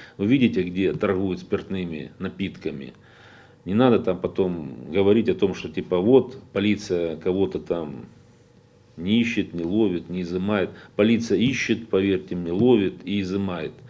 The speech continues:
Но попрошу, чтобы люди тоже оказывали помощь.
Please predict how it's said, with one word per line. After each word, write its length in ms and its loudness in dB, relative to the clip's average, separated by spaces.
Но 360 2
попрошу, 600 2
чтобы 720 2
люди 480 0
тоже 360 2
оказывали 760 -2
помощь. 460 4